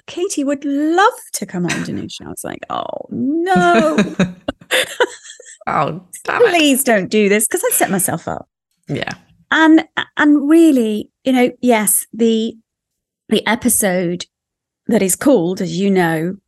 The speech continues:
Speaker 1: the episode I was too afraid to publish, the reason that I said that, called it that, was because I didn't publish it. It is the only episode that I didn't publish in full, as in
Speaker 2: Mm.
Speaker 1: how, how our conversation went.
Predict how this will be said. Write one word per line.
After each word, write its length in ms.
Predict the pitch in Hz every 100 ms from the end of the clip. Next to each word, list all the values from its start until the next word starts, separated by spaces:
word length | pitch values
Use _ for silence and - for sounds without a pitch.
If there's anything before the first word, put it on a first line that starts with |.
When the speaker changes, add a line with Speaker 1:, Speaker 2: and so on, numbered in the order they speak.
| _
Speaker 1:
the 80 | 196
episode 320 | 185 175 185 180
I 40 |
was 120 | 175
too 140 | - 190
afraid 260 | 180 185 180
to 60 |
publish, 540 | - 294 220 175 180 - - _
the 120 | 196
reason 640 | 180 175 190 269 339 302 226
that 100 | 180
I 120 | 165
said 240 | - 285 -
that, 220 | - - -
called 220 | 269 381
it 120 | -
that, 160 | 170 -
was 200 | 156 165
because 260 | 175 214
I 100 | 165 156
didn't 420 | - 170 147 - -
publish 340 | - 160 -
it. 240 | - - _ _ _ _ _
It 120 | - 247
is 140 | 247
the 200 | 269 269 _
only 500 | 254 262 262 220 185
episode 680 | - 165 180 - - - - -
that 120 | 175
I 160 | 175 165
didn't 400 | 165 196 190 175
publish 400 | 160 - 160 -
in 140 | 151
full, 380 | - - - - _ _ _ 202
as 200 | 214 202
in 420 | 196 185 190 - _ _ _ _ _ _
Speaker 2:
Mm. 80 | 147
Speaker 1:
how, 320 | 131 - 175 - _ -
how 160 | 196
our 100 | 190
conversation 720 | 180 180 160 - 151 - 151
went. 420 | 139 - - -